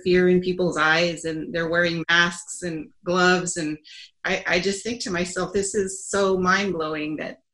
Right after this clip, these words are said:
that we've come to this point, and, you know, I'm living through something that's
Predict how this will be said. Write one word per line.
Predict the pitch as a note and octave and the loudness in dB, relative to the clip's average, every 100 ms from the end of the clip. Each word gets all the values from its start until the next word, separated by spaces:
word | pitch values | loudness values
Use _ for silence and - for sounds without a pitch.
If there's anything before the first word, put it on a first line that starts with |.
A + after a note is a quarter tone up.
| _ - | _ -6
that | F3 E3 - | 0 0 2
we've | F3+ F3+ | 2 2
come | - F#3+ F3+ | 2 4 4
to | F3+ | 2
this | F3+ F3 E3+ - | 0 0 0 -4
point, | F3+ F3 D#3+ | 0 0 0
and, | D#3+ C#3+ D3 _ _ _ _ _ _ - - - | -4 -4 -8 _ _ _ _ _ _ -20 -20 -6
you | F3 | 0
know, | E3+ | 2
I'm | F3 | 4
living | F#3+ F#3+ G3+ | 6 4 4
through | F#3 E3+ | 0 -2
something | - F#3+ F#3 D3+ | -2 -4 -2 -4
that's | - - - - | -6 -10 -12 -12